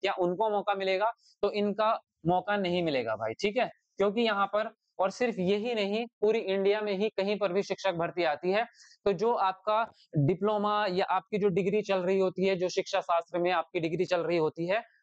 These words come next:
उसको कंप्लीट ही मांगते हैं आपकी, उसमें आपका अपीयरिंग वालों को नहीं लेते, चाहे वो डीएसएस भी हो, चाहे केवीएस हो, कोई सा भी एग्जाम हो।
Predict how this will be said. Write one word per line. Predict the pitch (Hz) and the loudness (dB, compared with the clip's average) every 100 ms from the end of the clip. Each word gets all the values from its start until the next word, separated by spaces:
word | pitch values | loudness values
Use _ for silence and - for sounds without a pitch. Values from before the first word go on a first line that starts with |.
| - | -4
उसको | 190 196 247 | -4 0 -4
कंप्लीट | 247 220 208 208 240 226 | -2 -2 -2 0 0 0
ही | 233 262 | -2 0
मांगते | 190 143 131 147 | 0 -2 -2 -4
हैं | 156 | 0
आपकी, | 165 160 247 | -2 0 0
उसमें | 233 196 196 220 | 0 2 2 2
आपका | 202 165 - 202 | 0 -2 0 -2
अपीयरिंग | 175 185 185 170 | 0 -2 -2 0
वालों | 160 165 | 0 0
को | 202 | 0
नहीं | 165 156 | 2 0
लेते, | 110 117 | -2 -6
चाहे | 117 160 | -2 -2
वो | 190 | -2
डीएसएस | 185 165 160 180 | -2 -2 -2 -4
भी | 165 202 | 0 0
हो, | 226 | 2
चाहे | 170 147 | 0 0
केवीएस | 151 156 185 190 | 0 -2 -2 -2
हो, | |
कोई | 226 214 214 | 0 2 2
सा | 208 | 0
भी | 160 | 0
एग्जाम | 131 139 143 | -2 -2 0
हो। | 226 | -2